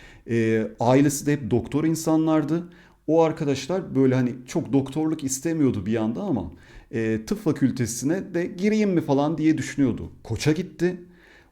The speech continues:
Koç Üniversitesi'ni ziyaret etti. E, orada, e, bölümlere baktı.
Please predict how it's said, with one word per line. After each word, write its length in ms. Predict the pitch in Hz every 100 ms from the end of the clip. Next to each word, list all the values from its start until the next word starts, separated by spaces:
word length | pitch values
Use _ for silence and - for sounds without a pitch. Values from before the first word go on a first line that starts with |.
| -
Koç 240 | 120 -
Üniversitesi'ni 600 | 139 151 139 139 135 139
ziyaret 520 | 92 104 110 113 131
etti. 380 | 151 147 156 165 - - - _ -
E, 240 | 113 110 110 -
orada, 500 | 214 220 123 151 - - - _ -
e, 380 | 117 110 107 101
bölümlere 560 | 117 123 123 127 139
baktı. 400 | 117 107 - 113